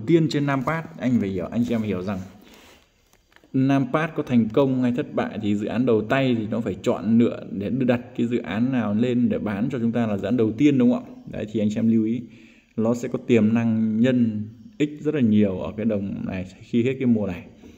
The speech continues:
Đấy, thì Tiến sẽ chia sẻ cho anh chị em để anh chị em làm.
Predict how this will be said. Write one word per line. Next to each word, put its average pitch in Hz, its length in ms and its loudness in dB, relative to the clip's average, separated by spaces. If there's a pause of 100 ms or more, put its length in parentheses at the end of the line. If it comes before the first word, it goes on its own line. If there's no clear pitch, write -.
(600)
Đấy, 101 120 -2
thì 113 160 0
Tiến 117 160 0
sẽ 131 60 -4 (100)
chia 120 160 0
sẻ 80 340 -6
cho 113 100 -6
anh 107 160 -2
chị 110 100 -6
em 104 200 -2
để 73 160 -4
anh 104 220 -4
chị - 120 -8
em 101 140 -4
làm. 98 400 -4